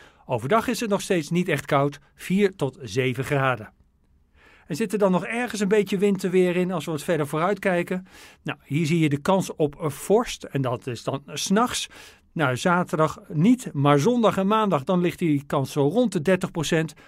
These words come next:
Dan weer een paar dagen niet. Dan eind volgende week, dan, eh, neemt de kans op wat nachtvorst weer wat toe.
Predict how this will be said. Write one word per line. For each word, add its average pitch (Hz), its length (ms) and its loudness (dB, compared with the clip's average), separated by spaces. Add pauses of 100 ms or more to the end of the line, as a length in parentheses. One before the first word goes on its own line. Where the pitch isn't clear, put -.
(140)
Dan 170 280 2
weer 202 140 2
een 202 100 0
paar 165 240 2
dagen 147 360 4
niet. 143 260 0 (200)
Dan 127 180 -8
eind 151 260 -4
volgende 135 380 -2
week, 131 320 -2
dan, 127 260 -6
eh, 123 120 -6
neemt 135 220 0
de 143 80 -4
kans 147 240 -2
op 131 120 -2
wat 135 140 4
nachtvorst 160 440 0
weer 156 200 2
wat 139 160 2
toe. 180 220 0